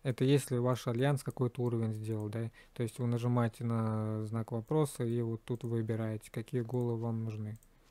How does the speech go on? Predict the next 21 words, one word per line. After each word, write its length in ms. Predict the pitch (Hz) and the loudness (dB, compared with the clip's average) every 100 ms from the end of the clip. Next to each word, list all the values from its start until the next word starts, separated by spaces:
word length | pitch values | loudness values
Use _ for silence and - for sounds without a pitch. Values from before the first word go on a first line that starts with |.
| _ _ _ _ _ | _ _ _ _ _
То 100 | - | -16
есть 220 | 120 113 _ - - | -16 -16 _ -20 -12
дополнительные 680 | 120 - 151 175 - 151 143 | -10 0 2 2 0 0 0
головы 420 | 165 165 156 143 143 _ - _ _ - | 2 2 2 -2 -6 _ -20 _ _ -6
без 180 | 117 127 | -4 -4
проблем. 560 | - 127 127 135 135 - - | -4 -4 0 0 -2 -6 -8
Главное, 360 | 131 123 123 117 | -2 0 0 0
чтобы 340 | 127 113 120 | -2 0 0
альянс 300 | 120 131 131 | 2 2 2
проходил 560 | - 120 - 117 127 117 | -2 -6 -2 0 2 2
до 80 | |
этого 260 | 117 117 117 | 0 -2 -4
уровня. 420 | 110 110 110 110 - _ _ - _ - | -2 -2 -4 -8 -10 _ _ -20 _ -8
Больше, 760 | 147 113 127 151 170 165 160 | -8 -2 2 4 4 2 -2
чем 400 | 156 - 131 131 | -2 2 4 4
блестяшки. 880 | 123 123 - - 131 117 113 - 117 | 4 0 -2 -6 -2 -2 -2 -4 -6
Здесь 440 | 110 131 165 151 | -2 2 2 0
мы, 140 | 143 143 | 0 2
конечно 500 | 123 123 135 - 120 | 2 4 2 2 0
же, 80 | 117 | 0
тратим 600 | 120 120 117 120 113 | 0 0 2 0 0